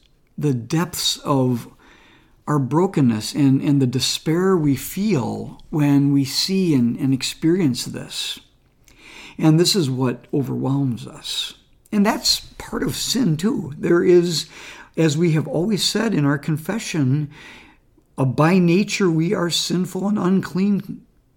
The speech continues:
component to this, that by our human nature we can't ever get it perfectly right. And so today I'm gonna just ask you again, how are you doing in these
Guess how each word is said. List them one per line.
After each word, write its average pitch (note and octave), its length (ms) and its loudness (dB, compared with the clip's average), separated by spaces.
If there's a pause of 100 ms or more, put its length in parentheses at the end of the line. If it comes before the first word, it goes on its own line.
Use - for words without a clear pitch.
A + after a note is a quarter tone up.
(180)
component - 840 -4 (220)
to D3+ 120 0
this, - 640 -6 (540)
that D#3 340 -4
by A#3 260 -2
our G#3 140 0
human F3 340 -2
nature F3 360 -4
we D3+ 120 -4
can't - 320 -10
ever F3 260 -6
get C#3+ 180 -4
it - 180 -8 (400)
perfectly D3+ 460 -8
right. - 320 -12 (1300)
And D3+ 80 -2
so F3+ 140 2
today E3+ 380 2
I'm C#3+ 100 4
gonna D3 200 2
just C3+ 260 -4
ask C3 280 -4
you A#2+ 160 -4
again, A#2 600 -12 (720)
how - 100 -6
are A#3 80 -2
you A#3 120 2
doing A2+ 580 -2 (640)
in D#3+ 180 2
these D3+ 440 2